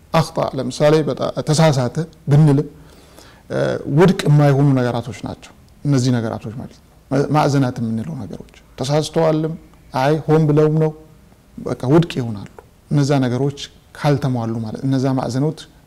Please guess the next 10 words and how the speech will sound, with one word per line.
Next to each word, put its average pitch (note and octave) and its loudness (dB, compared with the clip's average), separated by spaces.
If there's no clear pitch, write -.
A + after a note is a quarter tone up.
ካልተሟሉ C3 -2
ማለት A#2+ -8
ነው። - -18
እ፣ A2+ -6
ይህ D#3+ 2
መሰረታዊ፣ C3+ -2
እ፣ A#2+ -10
የሰላት B2 -2
ክፍል C3+ -4
ነው። C3+ 0